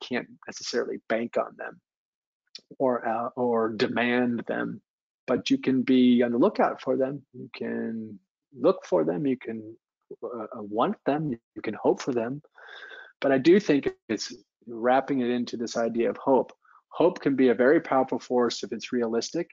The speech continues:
It can pull you along in some ways. But if you find yourself hoping for,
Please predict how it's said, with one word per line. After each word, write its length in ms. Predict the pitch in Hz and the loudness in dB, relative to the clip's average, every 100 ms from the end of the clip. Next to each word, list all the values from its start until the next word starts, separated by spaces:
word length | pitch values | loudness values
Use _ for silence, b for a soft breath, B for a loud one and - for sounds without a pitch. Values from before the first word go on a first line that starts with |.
| - | -14
It 60 | |
can 100 | - | -18
pull 280 | - - 123 | -12 -2 2
you 140 | 123 120 | 4 4
along 300 | 117 123 127 | 4 4 2
in 80 | |
some 200 | 120 127 | -2 -2
ways. 340 | 123 135 156 - b b b _ | 0 0 -2 -8 b b b _
But 140 | 123 120 | 0 0
if 120 | - | 2
you 60 | |
find 140 | 123 143 | 4 4
yourself 420 | 120 - 120 117 _ | 4 2 2 0 _
hoping 440 | - 131 139 143 127 | -2 2 2 2 -2
for, 460 | - 123 117 117 | 0 0 0 0